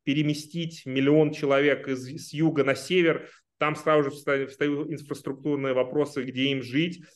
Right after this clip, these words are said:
и есть ли у бапор возможность, э, э,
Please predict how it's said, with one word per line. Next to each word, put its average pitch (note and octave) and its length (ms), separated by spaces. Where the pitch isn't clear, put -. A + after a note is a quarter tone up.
и D3 60
есть D#3+ 320
ли D#3 80
у C3 120
бапор C3 420
возможность, C#3 680
э, B2+ 80
э, A#2 720